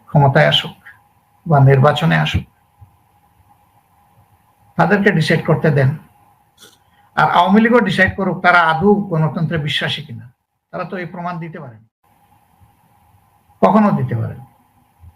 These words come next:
আগে তাদের মন মানসিকতা গণতান্ত্রিক হোক। এই যে আপনি উদাহরণগুলা দিলেন, এগুলা কি গণতান্ত্রিক মানসিকতা? এটা কি রাষ্ট্রের,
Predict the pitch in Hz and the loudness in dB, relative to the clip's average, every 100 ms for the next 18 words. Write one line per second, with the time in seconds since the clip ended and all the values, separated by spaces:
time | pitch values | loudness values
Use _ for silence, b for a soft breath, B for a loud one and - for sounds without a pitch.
0 | _ 135 175 170 185 190 170 156 165 185 | _ 0 2 2 2 2 4 4 4 2
1 | 220 214 208 202 208 202 196 196 - 185 | 2 2 4 4 4 2 0 0 -4 -8
2 | 196 202 196 214 202 202 190 190 190 175 | -4 2 4 4 4 2 4 4 2 2
3 | 165 151 139 131 113 - _ _ _ _ | 2 0 0 -2 -2 -6 _ _ _ _
4 | - - _ _ _ _ _ _ _ _ | -18 -18 _ _ _ _ _ _ _ _
5 | - 160 185 180 170 160 160 175 165 180 | 2 4 4 2 2 2 2 0 0 0
6 | 175 165 196 185 - 110 - _ _ _ | 0 0 -2 -4 -4 -10 -12 _ _ _
7 | _ _ _ _ _ _ _ _ _ _ | _ _ _ _ _ _ _ _ _ _
8 | _ _ _ _ 196 156 185 170 165 - | _ _ _ _ 0 0 2 0 0 0
9 | 175 | -2